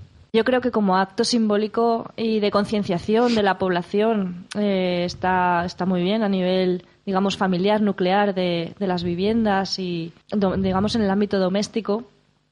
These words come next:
Más por lo que se ha dicho, más por el tema de concienciación, el simbolismo, que por lo que realmente se ahorra, que realmente sí que, sí que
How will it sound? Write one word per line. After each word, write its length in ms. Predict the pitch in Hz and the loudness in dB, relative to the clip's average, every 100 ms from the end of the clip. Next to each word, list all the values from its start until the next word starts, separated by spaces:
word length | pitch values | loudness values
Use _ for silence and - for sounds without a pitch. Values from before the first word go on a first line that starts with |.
| _ - | _ -2
Más 280 | 262 233 - | 2 2 0
por 280 | - 226 226 | 2 2 4
lo 180 | 220 | 2
que 260 | 214 208 202 | 0 0 0
se 100 | 202 | 0
ha 40 | 208 | -2
dicho, 240 | 214 220 | 0 -2
más 160 | 190 190 | -2 0
por 140 | 220 | 0
el 160 | 208 202 | 0 0
tema 240 | 208 202 | 0 0
de 80 | 202 | 0
concienciación, 720 | 202 190 202 196 180 214 214 | 0 0 -2 -2 -2 0 0
el 160 | 190 175 | 0 -2
simbolismo, 720 | 196 185 185 202 208 233 247 | -2 0 2 2 2 0 -2
que 120 | 214 | -2
por 120 | 202 | 0
lo 140 | 190 185 | 0 0
que 100 | 185 | 0
realmente 460 | 185 190 196 196 | 0 0 0 0
se 140 | 190 202 | 0 2
ahorra, 500 | 196 220 226 233 233 | 4 4 2 0 -2
que 80 | 202 | -6
realmente 560 | 180 175 185 180 190 | -4 -2 0 -2 -2
sí 160 | 196 233 | -4 -2
que, 420 | 214 190 175 165 | 0 0 0 -2
sí 140 | - 185 | -4 -4
que 420 | 180 175 170 | -2 0 -2